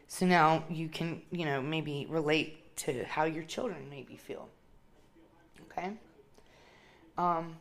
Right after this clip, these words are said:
and again, like I said, this is at w w w, uh, dot five love languages dot com. Um,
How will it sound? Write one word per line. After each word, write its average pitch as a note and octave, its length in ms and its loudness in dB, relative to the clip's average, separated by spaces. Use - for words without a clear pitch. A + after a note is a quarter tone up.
and F#3 100 -2
again, D3 360 -2
like E3 160 -4
I E3+ 40 -6
said, C#3+ 340 -2
this D3 160 -6
is D#3+ 160 -2
at D3+ 120 2
w D#3+ 200 -4
w D#3+ 240 2
w, D#3+ 380 2
uh, C#3 300 4
dot C3 400 -4
five C#3+ 280 0
love D3+ 200 0
languages C#3 440 -6
dot - 280 -4
com. E3 260 -4
Um, F3+ 380 10